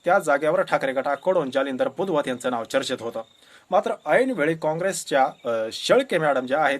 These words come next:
त्या बंडखोरी करू नयेत यासाठी त्यांना उद्धव ठाकरे यांनी आपल्या पक्षात घेतलं आणि त्यांना उमेदवारी दिली. आता संजय गायकवाड यांचं लॉजिक असं आहे की त्यांनी, म्हणजे संजय गायकवाड असं म्हणतात की "मी एक रुपया सुद्धा वाटलेला नाही."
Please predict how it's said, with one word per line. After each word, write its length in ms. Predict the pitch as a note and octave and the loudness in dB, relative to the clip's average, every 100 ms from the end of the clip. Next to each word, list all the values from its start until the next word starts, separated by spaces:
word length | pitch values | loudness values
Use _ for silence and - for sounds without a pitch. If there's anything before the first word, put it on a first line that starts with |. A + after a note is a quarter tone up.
| - | 0
त्या 100 | F3 | 0
बंडखोरी 480 | F3 E3+ E3 F#3+ F#3+ | 0 -2 -2 -4 -6
करू 500 | _ - A3+ D4 F#3 | _ -4 -2 -2 -4
नयेत 100 | A#2+ | -4
यासाठी 360 | D#3 E3+ E3+ E3+ | -4 -2 -4 -6
त्यांना 220 | E3 D#3 | -6 -6
उद्धव 180 | C#3+ C#3+ | -4 -4
ठाकरे 280 | D3 C#3+ | -2 -4
यांनी 160 | C#3+ B2+ | -4 -6
आपल्या 180 | A#2 A#2 | -6 -8
पक्षात 320 | - - G3+ | -8 -4 -4
घेतलं 300 | G3 F#3 G3+ - | -2 -6 -8 -10
आणि 140 | C3 | -10
त्यांना 220 | A#2+ A2 | -8 -4
उमेदवारी 380 | C3 D#3 B2 A2+ | -4 -2 -2 -4
दिली. 160 | G#2 G#2 _ _ _ _ _ - - - | -6 -14 _ _ _ _ _ -20 -20 -10
आता 340 | - F#3 C4 D4+ | -2 0 2 0
संजय 480 | - E3+ D#3+ E3+ A#3+ | -2 -4 -2 -2 -2
गायकवाड 380 | G3+ G3 G#3 | 0 0 0
यांचं 220 | G3+ G3 G3 | 0 -2 0
लॉजिक 320 | F3+ F3 E3 | 0 0 0
असं 260 | D#3+ F#3+ | 0 4
आहे 240 | F#3+ B2+ C3 | 4 4 0
की 200 | C#3 E3 | -4 -12
त्यांनी, 680 | D#3+ - G3 A#3+ A#3 C3+ G#2 | -12 -2 0 0 -2 -4 -8
म्हणजे 220 | C#3 F3 | -12 -10
संजय 380 | G3 - C3 G3 | -10 -8 -4 -2
गायकवाड 340 | F#3+ F3 F3 | 0 2 2
असं 200 | E3 E3 | 0 0
म्हणतात 380 | D#3 E3 - D#3+ - | -2 -4 0 0 0
की 80 | A2 | -8
"मी 300 | G2+ D#3+ A3+ - | -8 -8 -8 -8
एक 260 | E3+ G#3 E3+ | -8 -6 -8
रुपया 360 | D3 B2+ C#3+ | -4 -2 -2
सुद्धा 300 | E3+ C3 C3 | -2 -4 0
वाटलेला 680 | C#3+ B2+ A#2 - G#2 G#2+ D3 | 2 2 0 -2 -10 -4 -4
नाही." 220 | G#3 F#3 | 0 -2